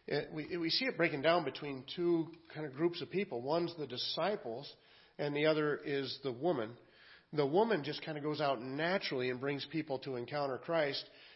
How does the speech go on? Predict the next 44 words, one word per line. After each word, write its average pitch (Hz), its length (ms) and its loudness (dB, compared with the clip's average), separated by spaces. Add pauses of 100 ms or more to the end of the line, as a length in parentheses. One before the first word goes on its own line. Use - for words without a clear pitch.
(140)
and 147 240 2
the, 135 140 2 (220)
the 147 100 -4
disciples 156 600 0
have 147 240 -2
to 156 80 -6
be 143 140 -4
kind 165 280 0
of 123 100 0
nudged 156 840 2
along 147 680 4 (200)
a 143 60 0
little 120 260 -2
bit 110 380 -6
in 117 160 -12
this. 107 340 -8 (500)
Now, 143 160 2
they're 190 180 8
the 240 80 10
ones 190 220 8
that 175 100 4
are 170 60 2
gonna 160 160 2
turn 185 220 2
the 139 60 0
world 151 380 6
upside 135 420 -2
down 135 260 4
later, 147 420 2 (340)
but 165 240 6
they 214 420 10
are 165 520 4 (280)
kind 185 140 2
of 160 60 4
missing 202 380 4
the 196 60 4
point 165 440 2
at 135 220 -4
first. 120 260 -4
They're 190 120 -4
kind 254 200 0
of 233 80 2
doing 208 240 6
like 202 160 6